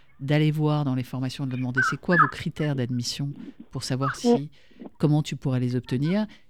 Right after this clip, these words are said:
Speaker 1: Et plus
Speaker 2: Oui.
Speaker 1: encore, essayer d'aller voir des gens dans la profession que tu aimerais exercer pour leur demander ce qu'ils ont
Speaker 2: Ouais.
Speaker 1: fait,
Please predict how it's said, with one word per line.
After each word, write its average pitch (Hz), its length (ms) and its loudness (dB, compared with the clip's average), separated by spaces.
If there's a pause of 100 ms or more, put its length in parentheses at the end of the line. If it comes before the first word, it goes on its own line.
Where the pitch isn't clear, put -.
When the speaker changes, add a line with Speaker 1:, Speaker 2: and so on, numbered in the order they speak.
(200)
Speaker 1:
Et 160 120 4
plus 180 500 -2
Speaker 2:
Oui. 233 120 -14 (300)
Speaker 1:
encore, 170 440 -2 (480)
essayer 139 400 -4
d'aller 131 240 -2
voir 143 340 -4 (960)
des 147 140 2
gens 139 140 0
dans 135 100 0
la 123 100 -2
profession 143 520 -8
que 139 60 -8
tu - 180 -12
aimerais 123 240 -4
exercer 123 520 -8 (320)
pour 135 100 -4
leur 120 120 -4
demander 123 360 -4
ce - 80 -10
qu'ils 127 200 -8
ont 120 80 -6
Speaker 2:
Ouais. 220 100 -6
Speaker 1:
fait, 185 240 -4